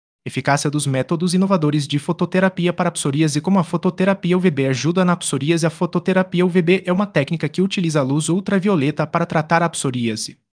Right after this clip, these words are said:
Esse método é eficaz porque a luz U V B ajuda a reduzir a inflamação e a coceira.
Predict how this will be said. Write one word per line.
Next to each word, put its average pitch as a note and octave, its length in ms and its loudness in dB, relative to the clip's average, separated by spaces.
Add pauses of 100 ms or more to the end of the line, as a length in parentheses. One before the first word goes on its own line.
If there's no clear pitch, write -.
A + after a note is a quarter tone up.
(180)
Esse C#3+ 220 2
método E3+ 480 4
é F3+ 100 4
eficaz F#3+ 420 2
porque F3 320 0
a D#3+ 60 4
luz D#3 240 4
U F#3 60 6
V F3+ 120 4
B E3+ 140 4
ajuda E3 300 6
a - 20 2
reduzir F#3+ 460 4
a - 20 4
inflamação F#3+ 640 4
e F3 80 -2
a F3 60 4
coceira. C#3+ 640 0